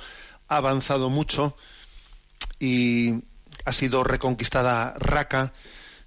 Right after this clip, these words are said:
después de la caída de Mosul, eh, y ya son pocos, pocos los lugares, las ciudades que están bajo,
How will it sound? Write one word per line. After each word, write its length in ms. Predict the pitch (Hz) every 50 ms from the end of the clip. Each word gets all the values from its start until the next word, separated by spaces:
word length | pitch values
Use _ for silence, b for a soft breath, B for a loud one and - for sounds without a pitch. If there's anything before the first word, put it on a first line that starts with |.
| B -
después 400 | 131 117 131 - - 151 143 123
de 80 | 135
la 100 | 127 123
caída 340 | 120 - 127 135 127 127 127
de 80 | 123 120
Mosul, 560 | 123 120 113 - 175 175 175 175 170 170 - - _ -
eh, 280 | 143 131 127 127 127 -
y 140 | - 147 127
ya 120 | 131 139
son 240 | 127 - 135 135 127
pocos, 460 | - - 143 139 - 139 127 117 - - -
pocos 300 | - 147 127 - 139 127
los 220 | 127 127 131 117
lugares, 440 | 127 127 131 123 135 139 135 135 120
las 200 | 135 127 123 -
ciudades 460 | - 131 123 135 131 139 135 - - B B B B B B B
que 100 | B -
están 300 | 117 - 135 131 131 127
bajo, 600 | 117 131 127 - - - 131 127 127 127 123 113